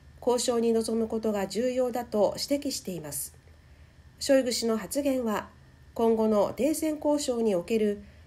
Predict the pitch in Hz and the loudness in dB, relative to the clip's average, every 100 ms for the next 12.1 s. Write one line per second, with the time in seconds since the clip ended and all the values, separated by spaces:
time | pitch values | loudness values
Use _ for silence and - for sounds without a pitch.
0 | - - 220 240 233 226 233 233 220 208 | -18 -4 -2 2 2 2 0 -4 -4 -2
1 | 196 165 165 240 240 220 196 180 - - | -2 -2 -4 -4 0 0 0 -2 -6 -20
2 | - - 175 - 302 294 285 277 262 294 | -20 -12 -8 -4 -2 0 0 2 0 0
3 | 302 294 285 269 151 - - - - - | 0 0 0 0 -4 -6 -8 -16 -20 -20
4 | - - - - - - 208 254 254 240 | -20 -20 -20 -20 -20 -8 -4 2 2 4
5 | 220 196 233 277 262 233 226 214 311 302 | 2 0 2 4 4 2 -4 -4 -2 0
6 | 294 285 - 285 240 226 214 214 220 202 | 0 -2 -4 -6 -2 0 0 -2 -2 -2
7 | - - 170 294 294 285 277 269 220 180 | -2 -8 -6 -2 0 0 -2 -6 -8 -8
8 | 156 - - - - - - - - 214 | -8 -8 -14 -20 -20 -20 -20 -20 -8 -4
9 | 233 240 208 196 226 262 - - 208 - | -2 0 0 0 -2 -2 -2 0 0 0
10 | - 170 285 311 294 254 226 - 277 285 | -6 -8 -2 -2 0 0 -2 -4 -4 -4
11 | 302 294 269 285 - - 254 262 190 165 | -4 -2 0 0 -2 -6 -6 -6 -8 -8
12 | 139 | -10